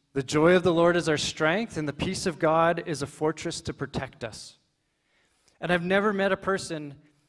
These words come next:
anywhere in any walk of life that hasn't wanted more joy or more peace in their life.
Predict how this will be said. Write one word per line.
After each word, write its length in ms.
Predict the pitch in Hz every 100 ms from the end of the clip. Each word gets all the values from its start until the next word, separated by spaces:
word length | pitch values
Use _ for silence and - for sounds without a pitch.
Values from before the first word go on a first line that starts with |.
| _ _ -
anywhere 520 | 185 202 165 123 120
in 180 | 147 143
any 240 | 156 175
walk 320 | 165 156 156
of 120 | 160 139
life 440 | 131 110 - _
that 220 | - 139 147
hasn't 320 | 151 143 143
wanted 280 | 135 135 123
more 240 | 131 151
joy 380 | 143 143 127 123
or 160 | 143
more 200 | 127 131
peace 520 | 127 - 135 - - -
in 140 | 127
their 120 | 120
life. 400 | 113 113 107 _